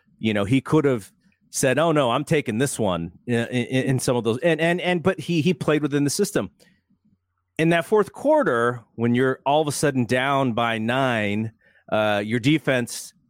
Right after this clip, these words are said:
uh, has, has sort of let you down, though. Again, like we, we said, that, you know, s-, s-, also hats off to the Bears for, for being able to realize,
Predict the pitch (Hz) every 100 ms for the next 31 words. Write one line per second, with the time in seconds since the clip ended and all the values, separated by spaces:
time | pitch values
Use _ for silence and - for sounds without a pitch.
0 | - 104 98 117 110 - 123 117 - -
1 | _ - 214 233 170 131 139 - 156 175
2 | 190 165 160 208 220 180 180 185 170 _
3 | _ _ 170 214 180 139 143 131 151 147
4 | 202 226 143 107 101 123 131 101 98 -
5 | - - 139 190 - 147 113 131 - 135
6 | 113 - - 123 104 - _ _ _ -
7 | 123 131 156 180 139 - - 131 127 120
8 | 113 - 127 120 113 107 101 _ - 147
9 | 135 131 123 127 107 127 185 147 113 101
10 | 98 98